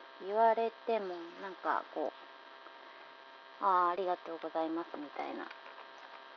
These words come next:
なんか私がひねくれてるのかな。まあでも、マルコにとってはその先生も、えっと、話しやすい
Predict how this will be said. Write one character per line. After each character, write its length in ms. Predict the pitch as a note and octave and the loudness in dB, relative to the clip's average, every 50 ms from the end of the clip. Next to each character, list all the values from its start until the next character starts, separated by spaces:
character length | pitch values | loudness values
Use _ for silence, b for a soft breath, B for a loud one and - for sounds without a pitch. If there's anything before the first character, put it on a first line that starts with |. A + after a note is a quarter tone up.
| - - - - - - - | -16 -16 -16 -16 -16 -14 -12
な 60 | E3+ | -10
ん 20 | D#3+ | -4
か 140 | - - D#3+ | 0 0 2
私 420 | E3 - - - G3+ - - B3+ | 2 0 -2 -4 -4 -2 2 6
が 120 | B3 B3+ | 6 6
ひ 120 | B3+ - C4+ | 6 6 2
ね 160 | B3+ C4 B3+ | 2 2 2
く 180 | - - C4+ A#3+ | 2 4 4 4
れ 120 | G3+ F3+ | 4 2
て 180 | - F3+ E3 D#3+ | 0 0 0 0
る 140 | E3+ E3 | 0 -2
の 120 | E3+ - E3+ | -4 -4 -6
か 180 | - - G3 F#3+ | -4 -2 -2 -2
な。 60 | F#3 E3+ D#3+ - D#3+ D#3+ - - - - - - - - - - - - - - - - - - - - - - - - - - - B3+ - - - F3 - - - - - - - - - - - - - - - - C3+ - - - - - - - - E3+ E3 E3 - - - - - - - - - - - - - - - | 0 -2 -4 -6 -6 -8 -10 -12 -12 -14 -14 -10 -8 -8 -8 -8 -10 -16 -16 -16 -16 -16 -14 -14 -14 -16 -16 -16 -16 -14 -14 -14 -14 -14 -14 -14 -14 -14 -14 -14 -14 -14 -16 -16 -16 -16 -16 -16 -16 -16 -16 -16 -16 -16 -16 -16 -16 -16 -16 -16 -16 -16 -16 -16 -16 -16 -16 -16 -16 -12 -10 -10 -10 -10 -12 -16 -16 -16 -14 -4 2
ま 120 | A3 A3 | 4 4
あ 60 | G3+ | 6
で 120 | F3+ G#3 G3 | 6 4 0
も、 160 | F#3+ F#3+ F#3+ | 0 -2 4
マ 180 | G#3 A#3 C4 | 10 10 12
ル 120 | B3 A#3 - | 12 10 8
コ 420 | - - G#3 G3+ G3 G3 G3 G3 | 6 8 10 10 12 12 10 8
に 160 | G3+ G3 G3 | 6 4 2
と 120 | - A#3 A#3 | 4 4 2
っ 40 | A3+ - - | 2 2 4
て 80 | - A#3 | 4 10
は 200 | A#3+ C4+ C#4+ C4+ | 12 12 12 12
そ 120 | - - A3+ | 12 6 -2
の 140 | G#3+ G#3 - | -2 -2 0
先 280 | - G3 G3 F#3+ F#3+ - - | 0 2 2 0 0 0 2
生 220 | G3+ F3+ E3+ D#3+ D#3+ D#3+ - - - - - - - - - - - - - - - - - - - - - - - - - - C#4+ | 4 4 4 4 2 -4 -10 -14 -16 -16 -16 -16 -14 -14 -14 -14 -14 -14 -14 -14 -14 -14 -14 -14 -14 -14 -14 -14 -14 -14 -2 4 6
も、 100 | D4+ - - - - - - - - - - - - - - | 6 6 6 2 -12 -16 -16 -16 -16 -14 -14 -14 -14 -10 -10
え 60 | E3+ | -10
っ 20 | - - - - | -10 -10 -8 -8
と、 40 | - | -6
話 320 | - - F#3 F3+ F3 F3+ - | -2 -2 0 0 0 0 0
し 80 | - F#3+ | 0 0
や 160 | F3+ F3 F3 - - | 0 0 0 0 4
す 100 | A3+ A3 | 6 6
い 140 | E3 - | 6 6